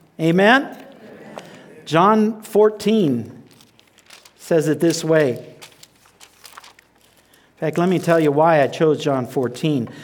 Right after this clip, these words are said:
I went to a funeral, uh, uh, a memorial service for one of the faculty members at Cal Baptist, uh, University. And, and the, the, the people that were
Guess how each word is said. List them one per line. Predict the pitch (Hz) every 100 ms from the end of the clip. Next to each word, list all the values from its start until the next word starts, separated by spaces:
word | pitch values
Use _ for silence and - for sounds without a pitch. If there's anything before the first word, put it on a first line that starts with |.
| - -
I | 147
went | 160 185
to | 190 165
a |
funeral, | - - 196 190 156 135 135 -
uh, | 131 127 123 - - - _ _
uh, | - 131 123 131
a | -
memorial | 131 143 156 175 180 151
service | 147 151 139 123 117
for | - 131
one | 127 143
of | 135
the |
faculty | 123 139 143 143 135 143
members | 135 139 131 120
at | 120 -
Cal | - 131
Baptist, | 127 127 131 123 - - _ - - -
uh, | - 131 127 131
University. | 139 135 135 123 135 135 120 104 -
And, | - 131 123 117 - - _ -
and | 127 127 123 120
the, | 131
the, | 131 135 - 127
the | 123 131
people | - - 165 151 135
that | 135 127 -
were | 135 131